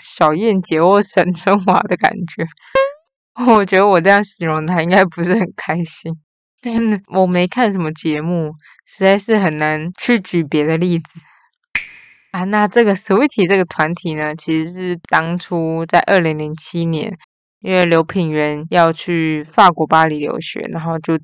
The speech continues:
暂停了演艺事业。他们宣称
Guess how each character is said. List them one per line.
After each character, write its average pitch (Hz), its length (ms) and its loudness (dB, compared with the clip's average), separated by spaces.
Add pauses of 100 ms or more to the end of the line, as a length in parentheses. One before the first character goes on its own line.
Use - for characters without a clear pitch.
暂 165 260 0
停 160 240 -10
了 - 140 -8
演 170 240 -8
艺 170 80 -2
事 - 240 -6
业。 170 280 -8 (720)
他 240 160 2
们 233 180 2
宣 214 300 2
称 196 500 2